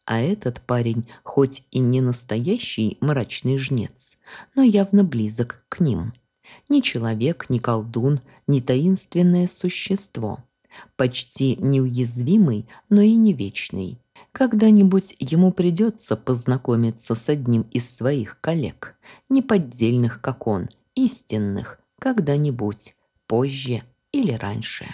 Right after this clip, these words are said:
Только обычными способами с ним не справиться.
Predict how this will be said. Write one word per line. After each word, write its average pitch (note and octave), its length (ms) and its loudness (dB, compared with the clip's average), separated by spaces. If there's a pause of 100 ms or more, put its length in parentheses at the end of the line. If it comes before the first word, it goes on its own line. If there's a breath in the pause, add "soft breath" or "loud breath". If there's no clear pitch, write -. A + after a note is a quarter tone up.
(880 loud breath)
Только A#3 380 2
обычными F3+ 560 2
способами B2+ 840 -2
с - 160 -20
ним G3+ 180 8
не F#3+ 120 6
справиться. - 840 -6